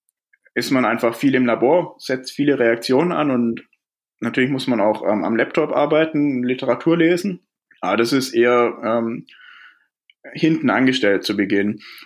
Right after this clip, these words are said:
Und deshalb, also für so eine lange Phase aus Stuttgart kenne ich's nicht und, ähm, aus Münster kenne ich's auch nicht, ähm, wirklich im Homeoffice zu sein. Also dadurch, das ist eine neue Erfahrung, aber ich glaube, das ist auch eine interessante und wichtige Erfahrung.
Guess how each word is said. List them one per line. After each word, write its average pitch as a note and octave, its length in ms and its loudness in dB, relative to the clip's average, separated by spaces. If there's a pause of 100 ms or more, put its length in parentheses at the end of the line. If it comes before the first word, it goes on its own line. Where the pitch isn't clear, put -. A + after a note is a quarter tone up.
(100)
Und A2+ 600 0 (240)
deshalb, B2+ 540 -2
also A#2 440 -2 (460)
für C3 200 -6
so C3+ 120 -2
eine C#3 120 4
lange C3 280 2
Phase C3 380 0
aus A2+ 100 0
Stuttgart E3+ 420 0
kenne E3 200 0
ich's D#3+ 120 -6
nicht D#3+ 260 0
und, A#2+ 360 0 (540)
ähm, A#2 240 -2
aus G#2 160 0
Münster D3 320 0
kenne B2+ 180 -2
ich's - 120 -4
auch B2 160 2
nicht, C3+ 340 -2
ähm, B2 220 2
wirklich B2+ 600 -2 (220)
im A#2 160 -2
Homeoffice C3 480 0
zu B2 80 -2
sein. A2 420 0
Also G2 220 -4
dadurch, A#2+ 420 0
das A#2 200 0
ist C3+ 100 -4
eine C#3 100 4
neue C#3 220 4
Erfahrung, C#3 480 0
aber A2 140 2
ich G#2+ 100 -2
glaube, A#2 220 0
das B2+ 160 -4
ist A2+ 100 -6
auch G#2 140 -6
eine A#2+ 100 -4
interessante A2+ 460 -4
und G#2+ 80 -4
wichtige E3 320 -4
Erfahrung. D3 560 0